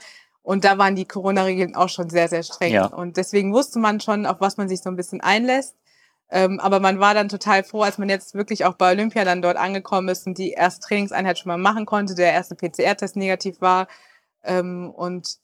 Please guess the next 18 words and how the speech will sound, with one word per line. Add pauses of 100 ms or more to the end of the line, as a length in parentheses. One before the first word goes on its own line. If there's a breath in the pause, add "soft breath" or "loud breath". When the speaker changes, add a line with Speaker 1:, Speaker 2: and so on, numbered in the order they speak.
(320)
Speaker 1:
ja, (260)
war
also
eine
ganz
gute
Trainingseinheit
auch.
Also
war
auch
relativ
zeitnah,
nachdem
wir
gelandet
sind.
Und